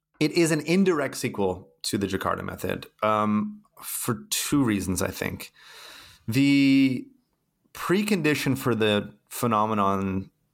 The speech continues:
that I build the book around is the establishment of the U S-led global capitalist system, which is shaped through imperialist violence, as the, the first book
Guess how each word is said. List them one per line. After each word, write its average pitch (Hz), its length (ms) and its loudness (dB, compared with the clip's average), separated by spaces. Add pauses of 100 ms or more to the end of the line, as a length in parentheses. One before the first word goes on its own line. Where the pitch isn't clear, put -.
(240)
that 107 180 0
I 98 80 2
build 104 220 -2
the 98 80 -2
book 98 200 -4
around 92 520 -4 (1000)
is 165 300 4
the 135 140 4
establishment 110 840 -2 (200)
of 98 840 2 (200)
the 107 160 -2
U 104 300 4
S-led 92 640 0 (840)
global 98 300 -2
capitalist 92 500 -4
system, 95 520 -2
which 107 180 -2
is 104 100 0
shaped 101 280 -2
through 98 400 -2 (600)
imperialist 101 400 -2
violence, 92 360 -4
as 95 120 -4
the, 92 320 -2
the - 60 -20
first - 280 -6
book - 320 -6